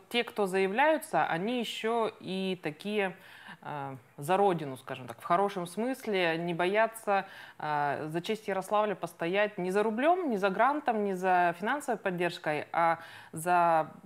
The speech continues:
правильным таким именем, за наш город. Мне вот это очень лестно и очень, э, здорово, что у нас такие люди есть, когда конкурсы выигрываются и участвуются в них не за то, чтобы получить какую-то награду, а за то, чтобы честь города отстоять.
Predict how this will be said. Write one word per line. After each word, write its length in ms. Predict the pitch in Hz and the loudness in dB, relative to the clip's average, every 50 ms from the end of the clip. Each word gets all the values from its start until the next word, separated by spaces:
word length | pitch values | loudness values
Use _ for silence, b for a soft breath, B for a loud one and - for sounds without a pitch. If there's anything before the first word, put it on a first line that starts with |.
| - - - _ | -20 -20 -8 _
правильным 460 | - 220 247 269 262 240 220 202 185 | 4 4 4 4 2 0 -2 -2 -2
таким 280 | 170 160 - 180 170 185 | -4 -6 -6 -4 -4 -4
именем, 520 | 214 233 220 202 180 160 156 151 143 139 - _ _ _ _ _ - - - - 147 156 | -2 -2 -2 -2 -2 -2 -2 -4 -6 -10 -12 _ _ _ _ _ -20 -20 -18 -16 -8 -4
за 120 | 165 170 | -2 -2
наш 200 | 170 185 196 190 | 0 0 0 -2
город. 380 | 180 160 160 151 139 131 135 - | -2 -4 -4 -4 -4 -4 -6 -8
Мне 180 | - 175 196 208 | -8 -6 -4 -4
вот 100 | 214 208 | -4 -4
это 160 | 214 - 214 | -2 0 0
очень 300 | 208 208 202 - 214 202 | 0 0 -2 -2 -4 -4
лестно 520 | 196 196 208 240 262 254 - - 208 175 170 | -2 -2 0 0 0 -2 -2 -4 -4 -4 -2
и 20 | |
очень, 360 | 180 185 180 - 190 185 180 175 B B B B B B | -2 -4 -4 -4 -6 -6 -6 -8 B B B B B B
э, 200 | 160 151 151 151 | -4 -4 -4 -2
здорово, 340 | 156 175 208 220 208 180 165 | -2 0 0 2 2 0 -2
что 160 | - - 170 | -2 -4 -6
у 40 | 170 | -6
нас 100 | 175 175 | -6 -6
такие 320 | - 170 165 175 175 170 | -8 -10 -6 -4 -4 -2
люди 240 | 175 180 175 170 185 | -2 -2 -4 -4 -4
есть, 300 | 190 214 240 247 - - | -4 -4 -4 -4 -6 -10
когда 640 | - 160 160 156 165 165 156 156 151 147 143 143 143 - | -12 -10 -6 -2 0 2 2 2 2 0 0 -2 -4 -6
конкурсы 360 | 175 170 160 - - - 170 | -8 -8 -8 -10 -12 -10 -8
выигрываются 600 | 160 160 160 156 160 151 151 151 147 - - 143 | -6 -6 -6 -6 -6 -4 -4 -6 -6 -6 -8 -6
и 60 | 147 | -6
участвуются 600 | 151 147 - 156 143 - - 151 143 147 - 147 | -6 -6 -6 -6 -8 -8 -10 -12 -12 -12 -12 -12
в 60 | 143 | -10
них 240 | 147 143 143 - - | -10 -10 -12 -12 -12
не 440 | 160 156 160 160 160 151 147 139 123 - - - _ _ _ _ - | -12 -10 -8 -8 -6 -6 -8 -8 -10 -12 -16 -20 _ _ _ _ -18
за 180 | - 165 160 160 | -16 -14 -14 -10
то, 120 | - 240 | -8 -8
чтобы 220 | 240 - 185 170 151 | -8 -6 -8 -8 -6
получить 340 | - 156 156 151 - - - | -6 -8 -8 -8 -12 -14 -16
какую-то 300 | 143 - 143 139 - 139 | -14 -14 -12 -12 -10 -10
награду, 460 | 143 143 139 139 131 127 120 - - B B B B B B | -10 -8 -6 -4 -6 -6 -6 -8 -14 B B B B B B
а 60 | 143 | -10
за 80 | 143 147 | -10 -8
то, 120 | - 214 | -8 -8
чтобы 440 | - - 190 165 143 139 135 127 127 - - - - | -8 -6 -8 -6 -4 -4 -6 -6 -8 -12 -18 -20 -6
честь 340 | - 190 190 190 - - 139 | -4 -4 -4 -4 -8 -12 -10
города 300 | - 127 120 123 - - | -8 -8 -8 -8 -10 -12
отстоять. 420 | - - - - 123 117 113 113 | -14 -12 -8 -6 -6 -6 -6 -8